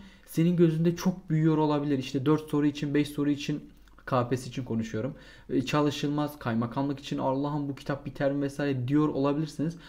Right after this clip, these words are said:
Ama şu cümleyi kuracaksınız. "İnşallah öyle kasarlar ki sadece ben yaparım." O kadar güzel, e, notlar hazırladık ve arkasından da bir güzel bir şey daha yaptık arkadaşlar. Bu videolardan farklı olarak, tabii yeni sistemle. Çıkmış sorularla destekledik. Mesela video,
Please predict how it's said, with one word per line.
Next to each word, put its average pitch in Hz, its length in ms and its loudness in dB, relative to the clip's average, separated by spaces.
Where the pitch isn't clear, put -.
Ama 175 220 4
şu 180 140 2
cümleyi 165 360 4
kuracaksınız. 160 680 2
"İnşallah 185 760 2
öyle 170 360 8
kasarlar 190 560 4
ki 190 60 0
sadece 135 440 4
ben 120 80 8
yaparım." 95 420 -2
O 190 180 4
kadar 160 400 2
güzel, 135 480 0
e, 131 100 -2
notlar 143 340 2
hazırladık 127 500 0
ve 139 100 2
arkasından 160 720 0
da 190 240 0
bir 156 180 4
güzel 147 260 2
bir 135 60 -2
şey 147 160 -2
daha 151 160 4
yaptık 135 260 0
arkadaşlar. 117 420 -2
Bu 139 120 2
videolardan 113 480 0
farklı 110 360 -4
olarak, 123 300 0
tabii 113 260 0
yeni 123 140 2
sistemle. 123 640 -4
Çıkmış 208 400 4
sorularla 156 600 8
destekledik. 104 540 -2
Mesela 123 480 0
video, 175 380 6